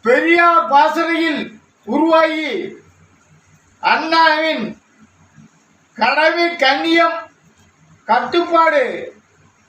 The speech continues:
வாழும் கலைஞர், கருவூலத்தில் பயின்ற இராணுவ கட்டுக்கோப்பான, உலகெங்கும் வாழக்கூடிய ஒட்டுமொத்த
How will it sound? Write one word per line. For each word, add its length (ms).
வாழும் 580
கலைஞர், 640
கருவூலத்தில் 960
பயின்ற 420
இராணுவ 540
கட்டுக்கோப்பான, 840
உலகெங்கும் 640
வாழக்கூடிய 560
ஒட்டுமொத்த 680